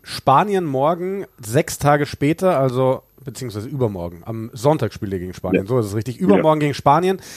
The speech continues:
Speaker 1: Samstag drauf spielt ihr dann in Neckarsulm gegen die Niederlande. Ähm, das sind, sag ich mal, andere Kaliber, als es Georgien war. Georgien sicherlich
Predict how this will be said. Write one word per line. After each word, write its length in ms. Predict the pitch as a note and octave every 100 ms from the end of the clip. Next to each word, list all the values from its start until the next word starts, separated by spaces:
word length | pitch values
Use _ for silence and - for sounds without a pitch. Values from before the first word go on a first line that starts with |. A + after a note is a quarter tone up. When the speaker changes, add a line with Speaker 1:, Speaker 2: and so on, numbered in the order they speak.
| - -
Speaker 1:
Samstag 500 | A2+ E3 - E3+ -
drauf 260 | C#3 E3
spielt 240 | - D3+ C#3+
ihr 40 |
dann 180 | C#3 C#3
in 120 | C3+
Neckarsulm 640 | C3+ D#3+ C#3+ - D3+ E3
gegen 200 | C3+ C3+
die 120 | B2 A#2+
Niederlande. 640 | D3 E3 D3+ D#3 E3+ F#3 - - - -
Ähm, 180 | C3
das 120 | C3+ B2
sind, 340 | D#3+ C#3 - - _ -
sag 220 | C3 C#3+
ich 80 | C3
mal, 240 | B2+ A#2+ _
andere 840 | B2 E3 F3 D3 D#3 D3+ D3 C#3+ A#2
Kaliber, 580 | - B2+ B2 C#3+ E3 C#3+
als 180 | B2 C3
es 140 | A2+
Georgien 500 | A2+ A#2 C#3 E3 D#3+
war. 160 | D#3 D#3
Georgien 380 | A#2 A#2+ A#2+ A2+
sicherlich 440 | B2 B2 A#2+